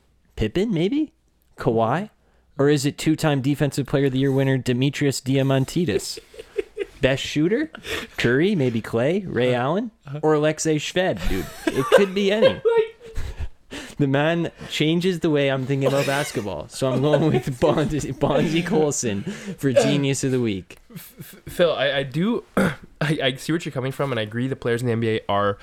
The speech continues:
Speaker 2: uh, better. But there is something to the, and the European game being tougher, I think, because, um, that's what, isn't that what, um,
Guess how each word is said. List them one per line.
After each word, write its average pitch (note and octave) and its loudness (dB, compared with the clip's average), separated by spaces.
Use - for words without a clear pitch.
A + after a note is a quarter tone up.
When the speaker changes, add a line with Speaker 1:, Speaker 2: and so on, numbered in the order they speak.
Speaker 2:
uh, G#2+ 0
better. A2 -2
But A#2 2
there B2+ 2
is F3+ 2
something D#3+ 0
to A#2+ -2
the, A2 -6
and B2+ 0
the B2 -2
European A#2+ -2
game A2+ -4
being G#2 -10
tougher, A2+ -8
I F#2 -6
think, - -14
because, A2+ -2
um, G#2 -2
that's B2+ 0
what, D3+ 0
isn't C#3 0
that G3 2
what, F3+ -4
um, C#3+ 0